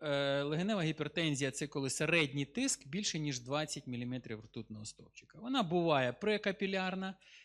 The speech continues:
і от для цього нам потрібна, е, катетеризація правого серця. Ми дуже просто можемо відрізнити,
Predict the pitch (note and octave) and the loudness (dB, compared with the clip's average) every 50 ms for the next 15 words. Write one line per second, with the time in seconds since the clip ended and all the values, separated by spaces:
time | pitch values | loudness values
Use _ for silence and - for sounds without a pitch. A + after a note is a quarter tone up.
0 | - - F#3+ G#3 G#3 F#3+ F#3+ G#3 G#3+ G#3 - - C4 A#3 G#3+ G3+ F#3 F3 D#3+ C#3 | -8 0 2 4 4 6 6 4 4 4 6 8 10 10 10 10 8 4 2 2
1 | - C#3+ C3+ - C#3 C#3 C3+ B2+ B2 B2 B2 A#2+ A2+ - - - - B2 B2 A#2 | 0 -4 -4 -2 0 0 0 0 0 0 0 0 -2 -6 -12 -12 -8 -6 -6 -4
2 | - C3+ B2 C3 A#2 C#3 C3 C3+ B2 C3 B2+ A#2 - B2 A#2+ - - B2 A#2+ A2+ | -4 -6 -6 -6 -6 -6 -4 -4 -2 -2 -4 -4 -4 -6 -6 -4 -4 -2 -2 -2
3 | A2+ A2+ A#2 A2 - A#2 A2+ A2 - - B2 D3+ F3 F3 A#3+ C4 A3+ A3+ G#3+ A3+ | -2 -4 -4 -6 -8 -10 -12 -12 -10 -8 -4 -4 -2 0 2 4 4 4 2 2
4 | - A#3 A#3+ B3 A3 - - G3 F#3+ G3+ A3 G#3 F#3+ F#3+ F#3+ F#3+ F#3 F#3+ F#3 F3+ | 4 6 6 6 4 2 0 0 2 2 2 2 2 2 2 2 2 2 4 4
5 | F#3+ F#3 F3 F3 F#3 F3+ E3+ - - C#3+ | 4 4 4 4 4 4 4 4 2 0